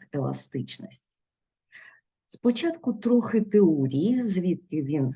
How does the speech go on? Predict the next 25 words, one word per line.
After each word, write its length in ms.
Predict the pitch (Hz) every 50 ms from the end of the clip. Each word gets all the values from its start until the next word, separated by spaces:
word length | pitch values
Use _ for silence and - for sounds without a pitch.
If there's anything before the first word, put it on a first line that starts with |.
| -
виник, 500 | - 139 131 143 135 131 165 240 233 -
як 260 | 180 175 170 160 170 -
розраховується. 1200 | 151 151 147 147 147 143 - - - 120 120 - 104 101 - 208 196 - - - 262 262 285 - - _ _ _ _ _ _ _ _ _ _ _ _ _ _ _ _ _ - - - - - - - _ _ _
Нехай 440 | - 226 240 233 - 220 180 151 - -
у 180 | 196 202 196
точці 480 | - 165 151 131 - - - - - 156
ікс 440 | 151 - 185 - - - - - -
нуль 260 | 151 147 139 131 131 - - _ _ _ _ - _ _ _ -
фактор 420 | 185 165 - - - - 156 160
змінюється 800 | 156 151 160 160 156 147 139 135 135 131 - - - - 151 143
на 260 | 139 151 165 160 151
величину 680 | 135 143 147 139 139 135 - - - 139 127 127 127
дельта 440 | 127 123 131 135 139 - - - 185
ікс 300 | 208 240 240 - - -
нуль, 160 | 240 247 247 226 226 -
те 100 | 196 185
ж 120 | 190 -
саме 440 | - - 156 156 147 143 139 135 131 -
для 260 | 156 143 139 - - - -
ігрека. 680 | 151 135 123 123 - - 139 - - - 247 247 - - _ _ - - - - - - _ _
Тоді 240 | - 226 226 349 370
ми 160 | 330 240 208
можемо 420 | 196 202 262 240 220 180 151 156
записати 680 | 151 160 151 - - 147 135 - - 180 196 - 165 147
віз-, 340 | 143 147 139 139 156 139